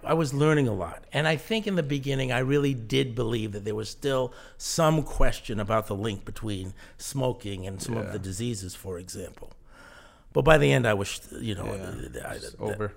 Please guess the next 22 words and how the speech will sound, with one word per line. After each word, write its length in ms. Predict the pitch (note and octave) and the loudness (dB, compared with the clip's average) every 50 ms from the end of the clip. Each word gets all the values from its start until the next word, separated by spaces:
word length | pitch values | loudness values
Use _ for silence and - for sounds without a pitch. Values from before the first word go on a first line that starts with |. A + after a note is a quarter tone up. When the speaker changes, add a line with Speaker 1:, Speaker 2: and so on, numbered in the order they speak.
| - - | -14 -4
Speaker 1:
that 180 | - B2+ A2+ - | -2 -2 -2 0
couldn't 200 | - A#2 A2 G#2 | -2 -4 -2 -2
be 120 | G2+ F#2+ | -4 -6
dispelled. 400 | G2 G2 - - - - - - | -6 -8 -8 -10 -10 -14 -12 -8
So, 380 | - - C3+ B2+ B2 A#2 A#2 A2 | -2 2 2 4 4 2 0 -2
Speaker 2:
Yeah. 80 | G2+ G2+ | -6 -8
Speaker 1:
so, 540 | G2 G2+ - - C3 B2+ B2 B2 B2 - - | -8 -6 -4 -2 0 0 2 0 0 -2 -4
um, 360 | C3 A#2 A2+ A#2 A2 A2+ A#2 - | -4 -4 -4 -4 -6 -8 -6 -2
I 80 | D3 | 0
left, 360 | D3+ D#3+ D#3 D#3+ F3 - - - - - - - - - - - | 2 6 6 6 6 4 -4 -16 -20 -20 -20 -20 -18 -18 -4 2
went 200 | E3+ F#3 G3 F#3 | 2 2 4 4
to 100 | - F#3+ | 4 4
work, 460 | F#3 E3+ E3 E3+ F#3 G3+ F#3 - - - - - - - - - - - - - - | 4 6 6 6 6 6 2 -4 -12 -12 -10 -10 -10 -10 -12 -12 -12 -14 -14 -10 -2
um, 480 | C#3+ C#3 C3+ C3 C3 B2 B2+ B2+ C3 - - - - | 2 4 6 6 4 2 0 -4 -6 -8 -14 -18 -14
for 560 | - - - - D3+ D3 D3 D3 D3 D3 D3 D3 C#3+ - | -12 -10 -6 -2 0 2 4 6 6 6 4 2 0 -4
a, 460 | C#3 C3+ C3 B2+ B2+ B2+ B2 - - - - | -4 -4 -2 -2 -2 -4 -6 -8 -12 -14 -14
a 40 | C#3 | -12
s-, 280 | C3+ - - - - - - - - - - - - - | -10 -10 -8 -10 -10 -12 -14 -18 -20 -20 -20 -20 -20 -16
rather 420 | - E3 D3+ D#3+ E3+ F#3 F#3 F#3 F3+ | -12 0 4 4 6 6 4 2 0
small 600 | - - - - D#3 D#3+ D#3+ D#3+ D#3+ D#3+ E3 D#3+ | -2 -4 -6 -2 2 2 4 4 4 4 4 2
but, 480 | D#3 C3+ C3+ C3 B2+ B2 - - - - | 0 4 6 6 6 6 4 -4 -6 -4
uh, 280 | B2 A#2 A#2 A2 A2 | -2 -2 -2 -4 -4